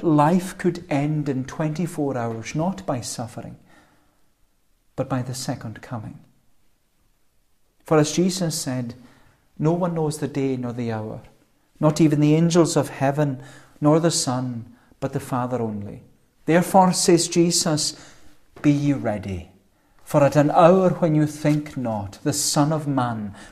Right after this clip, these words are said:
will come." And you know, Peter's asking us, he's asking us the question we were asking him. If you knew that your life would end in twenty-four hours, either by suffering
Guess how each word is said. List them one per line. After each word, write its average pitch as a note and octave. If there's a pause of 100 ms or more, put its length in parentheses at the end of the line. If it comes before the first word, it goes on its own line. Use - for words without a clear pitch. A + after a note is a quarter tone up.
(120)
will C3
come." A2+ (520)
And G#3
you G3+
know, F#3+
Peter's A3+
asking F#3+
us, - (260)
he's G3+
asking A#3+
us G#3
the G#3+
question G#3 (180)
we A3+
were G#3+
asking G3
him. E3+ (480)
If B3
you C4
knew B3
that G#3
your G3+
life G3
would F#3+
end A3
in E3
twenty-four F#3+
hours, E3 (320)
either A3
by A3
suffering C#3+